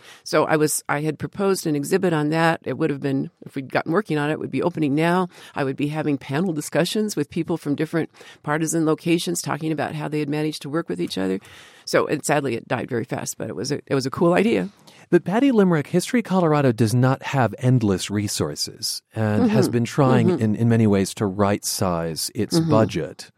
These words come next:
Speaker 2: Uh, so is, is what you're calling for reasonable?
Speaker 1: I, I believe it is because I have a center, the Center of the American West, and we do programs, and we are not infinitely rich. And so we're pretty good at figuring out what could we afford.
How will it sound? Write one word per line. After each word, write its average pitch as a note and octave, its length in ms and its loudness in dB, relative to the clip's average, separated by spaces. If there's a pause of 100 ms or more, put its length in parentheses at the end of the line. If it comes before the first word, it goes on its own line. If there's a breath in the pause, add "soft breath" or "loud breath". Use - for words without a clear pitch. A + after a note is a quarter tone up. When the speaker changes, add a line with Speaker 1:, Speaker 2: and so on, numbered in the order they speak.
(920 soft breath)
Speaker 2:
Uh, C3 480 -2 (640)
so E3 320 2
is, D#3 240 2
is D3 240 4
what F3 220 4
you're D3+ 160 2
calling C#3+ 340 2
for C#3+ 300 0
reasonable? C#3+ 640 2 (320 loud breath)
Speaker 1:
I, C#4+ 240 0 (160)
I C#4+ 120 2
believe G4 300 6
it - 120 2
is D4+ 240 2
because G#3 480 -2 (280)
I G3 140 2
have G#3 220 0
a F#3+ 40 0
center, E3 320 2
the G#3+ 120 -4
Center E3 160 0
of - 20 0
the D#3+ 60 2
American D#3+ 320 2
West, D3+ 240 -2
and D#3 60 0
we E3+ 100 2
do F#3+ 140 2
programs, D#3+ 540 -2
and D3+ 140 -2
we F3+ 140 2
are F3 80 2
not D#3+ 260 0
infinitely D#3 460 2
rich. C#3+ 320 2 (240 loud breath)
And F3 180 0
so F#3 220 4
we're G3+ 160 4
pretty G4+ 260 2
good F#4+ 180 6
at - 80 -4
figuring F#3+ 360 0
out - 160 -2
what A3+ 160 6
could G#3 160 -2
we F#3 120 0
afford. F3 540 2